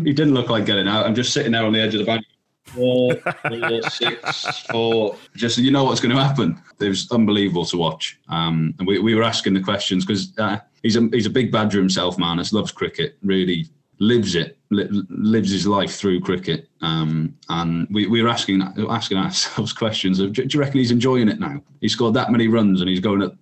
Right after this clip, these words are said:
that quick a pace, going at run a ball for two hundred and fifty runs. Do you reckon he's enjoying it?" He comes off the pitch. I said, "D-, did you enjoy it?" Or, or, and he goes, "Yeah,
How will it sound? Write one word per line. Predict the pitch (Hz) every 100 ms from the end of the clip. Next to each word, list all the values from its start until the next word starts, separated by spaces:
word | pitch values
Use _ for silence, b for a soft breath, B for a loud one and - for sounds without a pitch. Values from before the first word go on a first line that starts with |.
| -
that | 120 113
quick | - 107 107
a |
pace, | 92 104 92
going | 135
at | 104
run | 113 120
a | 113
ball | 120 98 85 85
for | 85
two | 107
hundred | 101 101
and | 95
fifty | 107 - 104
runs. | 101 87 76 76
Do |
you | 110
reckon | 135 151
he's | 131
enjoying | 135 143 135 104
it?" | 80 - _
He |
comes | - 131 107
off | 95
the | 101
pitch. | 90 95 95
I |
said, | 107 120 110
"D-, | 131 123
did | - 135
you | 139
enjoy | 151 151 160
it?" | 185 185
Or, | 131 117 110 -
or, | 117 123
and | 120 -
he | 131
goes, | 120 117 b b -
"Yeah, | 180 151 180 190